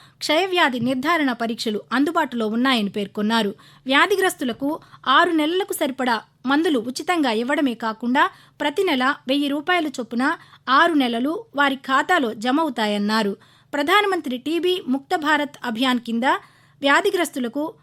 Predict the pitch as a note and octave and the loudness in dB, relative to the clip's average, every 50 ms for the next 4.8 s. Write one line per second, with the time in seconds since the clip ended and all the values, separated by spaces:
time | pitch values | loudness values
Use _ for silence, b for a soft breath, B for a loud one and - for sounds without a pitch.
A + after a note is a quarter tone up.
0 | b b C#4 C#4 D#4+ D#4+ - - G4+ G4 F#4 F4 D4 - D4 C#4 C#4 B3 A#3+ B3 | b b -2 -2 -2 0 -2 -2 0 0 0 -2 -4 -4 -2 -2 -2 0 0 -2
1 | C4 B3+ C#4+ C#4+ C#4 A3+ A3 A#3 A3+ A#3 B3+ C#4+ D#4 - _ _ - D#4 D#4+ E4+ | -2 0 0 -2 -2 -2 -2 -2 -2 0 0 0 -2 -2 _ _ -2 0 0 0
2 | - G#4+ - F4+ E4+ D4+ C#4 C#4+ C4 A#3+ A3+ - - A3+ B3+ D4 E4 D#4 D4+ B3+ | 0 -4 0 0 0 2 2 0 0 0 -2 -4 -4 -2 0 0 0 0 0 -4
3 | - - B3 A3+ A3 G#3 G#3+ G#3 G3 - G#3 G3+ G3 A#3 A#3 A#3 G3+ G3+ - b | -4 -4 -6 -4 -4 -4 -4 -4 -4 -6 -8 -8 -4 -4 -2 -2 -2 -4 -6 b
4 | b b b b b A#3+ C4+ D4 E4+ F#4+ - A4 G4 F4 F4+ F4+ | b b b b b 0 2 2 2 4 2 0 0 0 0 -2